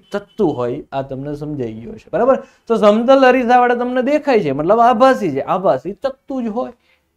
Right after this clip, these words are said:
આભાસી અને ચત્તુ. વાસ્તવિક અને ઉલટું ક્યારે રચાશે? અંતર્ગોળ અરીસો હોય અથવા બહિર્ગોળ લેન્સ હોય. વાસ્તવિક અને ચત્તુ રસાવું પોસિબલ જ નથી.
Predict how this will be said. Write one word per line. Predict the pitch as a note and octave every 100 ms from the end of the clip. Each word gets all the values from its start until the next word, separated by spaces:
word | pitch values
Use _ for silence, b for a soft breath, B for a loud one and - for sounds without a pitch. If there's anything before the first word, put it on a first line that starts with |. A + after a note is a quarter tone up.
| _ _ _ _ _ _ _ _ D3
આભાસી | E3 G3 F3+
અને | F3+ F#3
ચત્તુ. | F#3+ F#3+ F#3+
વાસ્તવિક | E3 F#3+ G#3+ - B3+ C4+ C4
અને | C4
ઉલટું | B3+ C4 C4 C4+
ક્યારે | C4 C4+ C4
રચાશે? | B3 B3 A#3 A3 A#3+ -
અંતર્ગોળ | G3+ G#3+ B3 A#3 A3+ A3
અરીસો | A3 A3 G3+ A3
હોય | G3+ G#3
અથવા | G#3 _ _ _ _ _ _ _ _ - E3+
બહિર્ગોળ | E3+ F#3+ F#3 F3+ F3+ F3
લેન્સ | F#3 G3 F#3+ F3+
હોય. | F#3 F#3+ _ _ _ _ _ _ _ _ _
વાસ્તવિક | C3 A#2+ C3 D3+ E3+ _ A#3 A#3 A#3+ A#3
અને | A3+ A3
ચત્તુ | A3 G#3+ G#3 _ - A#3 A3
રસાવું | F#3+ F3+ F3+ F3 F#3 F#3
પોસિબલ | F#3 E3+ E3+ F#3 E3+ F3 F3+
જ | F#3
નથી. | E3+ E3+ E3+ -